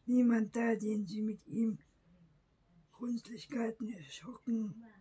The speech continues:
könnten. Chef Romy berührt, verdrehte die Augen. Können's jetzt allmählich loslegen? Wir teilen uns auf und arbeiten pa-, parallel, sagte Hennig.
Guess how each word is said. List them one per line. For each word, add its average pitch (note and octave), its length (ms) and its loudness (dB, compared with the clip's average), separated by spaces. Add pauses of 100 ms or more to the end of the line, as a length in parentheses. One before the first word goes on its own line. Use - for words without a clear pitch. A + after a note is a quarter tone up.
(100)
könnten. G#3 560 -4 (460)
Chef B3+ 340 2 (180)
Romy A#3 440 4
berührt, G#3 720 -4
verdrehte G3 580 -18 (100)
die A3+ 220 -6 (160)
Augen. A3+ 360 -8 (720)
Können's A#3+ 500 0
jetzt - 460 -6
allmählich A3+ 680 4
loslegen? G3+ 760 -2 (800)
Wir G#3 140 -14
teilen A#3 340 2
uns G#3+ 240 -2
auf G#3 320 -2 (180)
und G3+ 160 -14
arbeiten G#3+ 600 -4 (200)
pa-, - 320 -20 (840)
parallel, G#3 600 0
sagte G3 320 -12
Hennig. F#3+ 360 -8